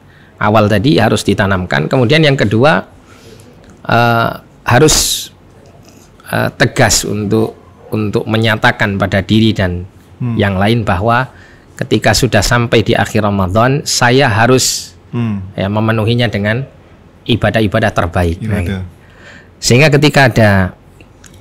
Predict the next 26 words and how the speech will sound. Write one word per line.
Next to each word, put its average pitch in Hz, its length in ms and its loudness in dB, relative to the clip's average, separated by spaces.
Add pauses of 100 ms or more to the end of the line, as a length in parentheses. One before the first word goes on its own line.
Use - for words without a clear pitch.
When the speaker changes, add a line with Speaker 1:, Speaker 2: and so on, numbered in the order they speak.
(300)
Speaker 1:
eh, 107 240 -2
godaan-godaan 113 720 0
itu, 151 420 2
siap 160 380 0
dia 147 160 2
untuk 131 200 0
menolaknya. 113 480 -4 (120)
Speaker 2:
Hmm. 120 320 -4
Speaker 1:
Ya, 95 180 -8
tentu 110 240 -4
dengan 104 320 -2
tolak, 101 300 -2 (100)
penolakan 104 460 -4
yang 104 140 -4
baik, 104 200 -2
misalnya 107 420 -4 (340)
ada - 320 -2
undangan 104 400 -2
bukber, 123 520 -2 (280)
nah, - 160 -4
dia 135 360 0 (120)
ingat 185 360 2 (420)
sepuluh - 320 -2
hari 117 140 0
terakhir 117 360 0
ini, 160 420 2